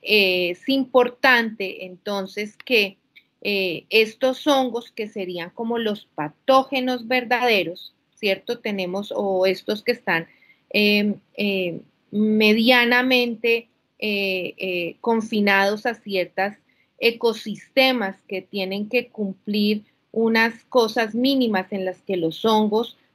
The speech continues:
pueden sobrevivir y ma-, y mantenerse activos y con formas infectantes en el medio ambiente. Por eso aquí tenemos, estos son dimórficos, van a, van a hacer una transición entre diferentes formas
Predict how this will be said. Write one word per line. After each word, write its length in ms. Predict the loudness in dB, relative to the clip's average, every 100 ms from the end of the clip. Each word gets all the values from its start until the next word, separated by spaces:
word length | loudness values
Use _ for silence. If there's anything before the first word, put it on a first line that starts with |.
| 2
pueden 380 | 4 6 4 2
sobrevivir 720 | 2 2 2 2 0 -2 -2
y 80 | -2
ma-, 280 | 0 0 0
y 80 | 0
mantenerse 1120 | 2 2 -2 -6 -2 0 0 0 -4 -4 -6 _ _ _ -2
activos 920 | -2 -2 -8 0 4 6 4 -2 -8
y 80 | -12
con 240 | -10 -10
formas 600 | -4 -2 0 -2 -4 -4
infectantes 960 | -6 -6 -8 -12 _ 2 2 -2 -10 -8
en 140 | -8
el 120 | -6
medio 320 | -6 -8 -8
ambiente. 480 | -10 -8 -8 -6 -10
Por 220 | -8 -6
eso 200 | -6 -6
aquí 240 | -10 -10 -6
tenemos, 540 | -2 -2 -2 -6 -10
estos 320 | -12 -10 -8
son 220 | -2 0 2
dimórficos, 800 | 2 4 2 0 -8 -6 -6 -4
van 220 | -4 -2
a, 120 | -4 -8 _ _ _
van 260 | 0 2 4
a 60 | 2
hacer 320 | 2 2 2
una 280 | 0 0 0
transición 840 | 0 0 -2 -12 -10 0 2 2
entre 340 | -2 -4 -2 -2
diferentes 720 | -2 -2 -2 -2 -4 -6 0
formas 500 | 4 4 4 -2